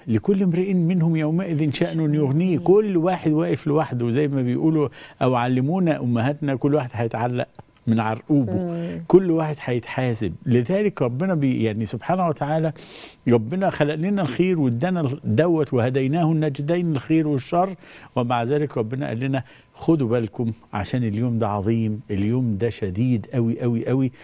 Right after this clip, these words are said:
Speaker 1: على كل واحد استهان بهذا اليوم في الدنيا، هيجي يوم القيامة وهيشوف حاجات مش كويسة." لذلك عليك أن تقدم لنفسك، تقدم لمن حولك،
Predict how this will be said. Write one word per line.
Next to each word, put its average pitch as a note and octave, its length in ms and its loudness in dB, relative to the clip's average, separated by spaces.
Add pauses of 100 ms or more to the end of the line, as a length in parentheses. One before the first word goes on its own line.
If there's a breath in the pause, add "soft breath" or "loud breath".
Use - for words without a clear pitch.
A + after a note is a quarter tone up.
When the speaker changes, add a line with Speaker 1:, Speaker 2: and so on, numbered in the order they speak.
(200 loud breath)
Speaker 1:
على A2+ 320 -2
كل G3 300 0
واحد C#3+ 540 -2
استهان C3+ 600 -2
بهذا A#2 380 0
اليوم G#2+ 420 -2
في - 80 -8
الدنيا، F3 500 0 (580 loud breath)
هيجي B2+ 340 0
يوم C#3 160 0
القيامة B2 380 -2
وهيشوف A2 380 -6
حاجات G#2 340 -6
مش G2+ 140 -6
كويسة." F#2+ 400 -6 (320 loud breath)
لذلك E3 600 0 (200)
عليك B2 340 -2
أن A2 200 -4
تقدم D#3 540 -2
لنفسك، B2+ 580 -4 (360 soft breath)
تقدم D3+ 520 0
لمن A#2+ 220 -2
حولك، C3 380 -4